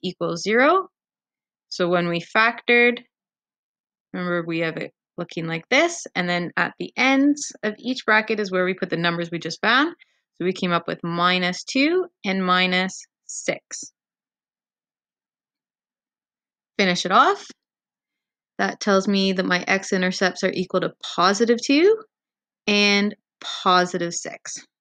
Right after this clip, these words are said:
Excellent work. All right, well, what about with this big old quadratic formula? Let's see. All right, so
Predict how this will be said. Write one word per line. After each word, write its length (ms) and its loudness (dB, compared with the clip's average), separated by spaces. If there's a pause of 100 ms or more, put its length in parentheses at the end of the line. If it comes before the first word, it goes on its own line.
(360)
Excellent 440 -4
work. 140 -12 (1500)
All 100 -2
right, 320 -2
well, 160 -2
what 180 4
about 260 2
with 120 -2
this 180 -2
big 200 2
old 180 2
quadratic 720 4
formula? 800 2 (480)
Let's 840 2
see. 400 4 (1300)
All 140 4
right, 340 0
so 560 0